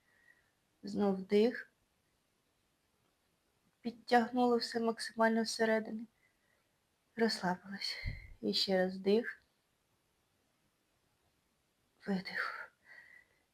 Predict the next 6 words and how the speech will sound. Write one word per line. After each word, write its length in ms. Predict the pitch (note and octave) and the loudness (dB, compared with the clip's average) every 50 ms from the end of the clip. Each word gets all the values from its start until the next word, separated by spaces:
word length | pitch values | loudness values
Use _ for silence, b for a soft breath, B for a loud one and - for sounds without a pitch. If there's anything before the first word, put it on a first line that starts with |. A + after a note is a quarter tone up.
| _ _ | _ _
І 160 | C4 A#3+ A3+ | 2 4 6
ще 280 | - - - F#3+ F#3 | 6 6 4 4 0
один 220 | F#3+ F#3+ F#3+ G3 G3 | -2 -2 -4 -4 -6
раз. 300 | F#3+ F#3+ - - - - _ _ _ _ _ _ _ _ _ _ _ _ _ _ _ _ _ _ _ _ _ _ _ _ _ _ _ _ _ _ _ _ _ _ _ _ _ _ _ _ _ | -6 -8 -12 -14 -16 -18 _ _ _ _ _ _ _ _ _ _ _ _ _ _ _ _ _ _ _ _ _ _ _ _ _ _ _ _ _ _ _ _ _ _ _ _ _ _ _ _ _
Видих. 760 | - G#3 G3+ F3+ E3+ D#3 - - - - - - - - - - B B B B B B B B B B B B _ _ _ _ _ _ _ _ | -8 -4 -2 -2 -2 -4 -4 -4 -4 -4 -4 -6 -8 -12 -14 -18 B B B B B B B B B B B B _ _ _ _ _ _ _ _
Молодці. 760 | - C4 C#4 C4 A#3 G#3+ G#3+ - - - - G3+ G3 G#3 G#3+ | 4 6 8 8 8 6 4 0 -8 -10 -8 -6 -6 -6 -6